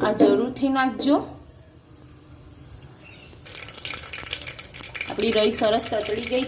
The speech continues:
છે. હવે નાખીશું આપણે ડુંગળી. સરસ આપણે સરસ ડુંગળીને બ્રાઉન કલરની થાય ત્યાં સુધીને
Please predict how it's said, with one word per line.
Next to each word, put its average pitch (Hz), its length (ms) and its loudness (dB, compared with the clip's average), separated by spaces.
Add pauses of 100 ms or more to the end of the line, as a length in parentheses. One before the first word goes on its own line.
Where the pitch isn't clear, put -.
છે. 311 100 0 (200)
હવે 220 180 2 (100)
નાખીશું 247 520 -2
આપણે 247 220 0 (500)
ડુંગળી. 233 460 2
સરસ - - -2
આપણે 233 200 0 (100)
સરસ 233 340 2
ડુંગળીને 240 400 0 (100)
બ્રાઉન 202 320 2
કલરની 240 500 0
થાય 254 220 0 (560)
ત્યાં 233 300 0
સુધીને 240 320 -2